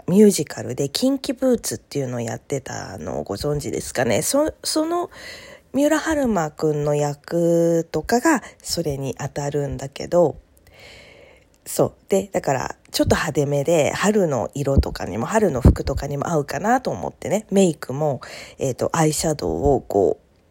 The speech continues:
いろんな色で、紫とか黄色とか、グリーンとかね、そういうのを入れて、派手めなドールにしたわけ。だけれども、えっと、三日間のうち、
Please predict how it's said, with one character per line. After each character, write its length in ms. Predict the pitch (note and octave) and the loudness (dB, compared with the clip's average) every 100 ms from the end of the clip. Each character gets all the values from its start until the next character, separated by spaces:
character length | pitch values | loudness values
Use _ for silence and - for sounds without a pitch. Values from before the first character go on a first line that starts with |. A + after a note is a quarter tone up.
| - _ _ | -20 _ _
い 80 | - | -2
ろ 140 | D#3 D3+ | 4 4
ん 100 | D3+ | 4
な 100 | C#3+ | 0
色 180 | C#3+ | 0
で、 120 | - - | 0 2
紫 460 | D3+ D3+ C3+ - | 0 0 -4 -10
と 100 | - | -8
か 100 | - | -8
黄 200 | D3 - | -8 -6
色 160 | D#3 D3 | -2 -2
と 140 | - - | -2 -2
か、 180 | G2 - - - - - - - - | -4 -6 -20 -20 -20 -20 -20 -12 2
グ 80 | |
リ 140 | E3 D3+ | 4 4
ー 80 | C3+ | 0
ン 40 | |
と 120 | - | -2
か 100 | C#3+ | -2
ね、 180 | F#3+ B3+ | 0 -2
そ 180 | - A3+ | 0 2
う 40 | G3+ | 4
い 20 | |
う 20 | |
の 180 | D3+ B2+ | 2 -2
を 40 | - | -4
入 140 | C3+ | -6
れ 120 | B2+ C#2+ | -4 -6
て、 400 | - G3 - _ _ _ _ _ _ _ _ _ | 2 2 2 _ _ _ _ _ _ _ _ _
派 260 | - E3 C4 | -2 4 6
手 40 | |
め 140 | A3 | 6
な 140 | G#3+ G3+ | 2 -2
ド 180 | F3 D3+ | -2 -4
ー 40 | |
ル 100 | C3+ | -4
に 260 | F2 - - | -6 -8 -6
し 140 | - | -6
た 280 | - G#2+ F2 | -6 -4 -2
わ 120 | B2+ | -4
け。 240 | - - - - - - - - _ _ - | -4 -8 -8 -20 -20 -20 -20 -20 _ _ -4
だ 100 | A3+ | -4
け 140 | - G#3+ | -2 0
れ 100 | D#3 | 0
ど 140 | C#3+ | 0
も、 420 | C#3+ D#3 D#3 - - - _ _ _ _ _ _ | 0 4 4 2 -8 -20 _ _ _ _ _ _
え 160 | - C3 | -4 -4
っ 40 | |
と、 280 | - A2+ C3 | -2 -2 0
三 220 | C#3+ D3+ | -2 -4
日 320 | - - D4+ | -6 -4 -2
間 400 | E4+ A3+ D#3+ A#2 | 0 -2 -2 -4
の 160 | C3+ C3+ | -2 0
う 100 | C3 | -2
ち、 420 | - D#3 D3+ - | -4 -4 -2 -4